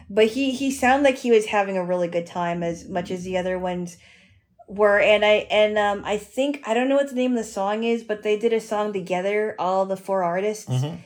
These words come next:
Speaker 1: And I like that they were all featured on the song. I think it might have been called, uh, it might have been called, uh, Bring Back the Time.
Speaker 2: Yeah.
Speaker 1: What I also liked about the show, too, was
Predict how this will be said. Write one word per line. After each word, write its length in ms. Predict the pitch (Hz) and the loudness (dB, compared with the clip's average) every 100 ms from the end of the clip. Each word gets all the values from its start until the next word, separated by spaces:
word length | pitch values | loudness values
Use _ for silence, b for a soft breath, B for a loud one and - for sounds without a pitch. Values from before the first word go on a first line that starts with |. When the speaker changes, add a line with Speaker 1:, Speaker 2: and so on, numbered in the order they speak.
| B B - | B B 0
Speaker 1:
And 140 | 202 | 2
I 120 | 208 202 | 4 4
like 240 | 208 220 | 2 2
that 120 | 226 220 | 0 0
they 120 | 220 | 0
were 120 | 196 | 2
all 120 | 190 | 0
featured 380 | 185 - 196 190 | -2 -8 -12 -6
on 160 | 185 180 | -4 -4
the 60 | |
song. 500 | 175 180 175 175 175 - _ _ _ _ _ | -6 -4 -2 -4 -8 -14 _ _ _ _ _
I 40 | 185 | -6
think 140 | 220 | 0
it 80 | 240 | 2
might 120 | 233 | 2
have 120 | 220 202 | 0 0
been 220 | 196 190 | -2 -4
called, 420 | 190 180 180 175 | -4 -2 -2 -2
uh, 320 | 165 165 160 - | -2 -2 -2 -4
it 180 | 185 165 | -6 -6
might 200 | 170 185 | -4 -2
have 100 | 185 | -2
been 120 | 180 | -6
called, 380 | 175 175 165 170 | -8 -6 -4 -4
uh, 140 | 165 165 | -6 -8
Bring 320 | 175 185 185 | -6 -6 -4
Back 200 | 175 170 | -6 -6
the 80 | 175 | -10
Time. 560 | - 170 175 196 196 _ - | -8 -6 -6 -8 -12 _ -4
Speaker 2:
Yeah. 260 | 110 - - _ b b b b b | -2 -2 -8 _ b b b b b
Speaker 1:
What 260 | 190 220 240 | 0 4 6
I 140 | 233 | 6
also 320 | 247 277 311 | 4 0 0
liked 240 | 269 254 240 | 2 2 0
about 240 | 220 214 | -2 -2
the 60 | 208 | -4
show, 300 | 202 202 196 | -4 -2 -2
too, 340 | 196 208 202 | -4 -6 -4
was 420 | 196 185 185 180 | -2 -2 -4 -6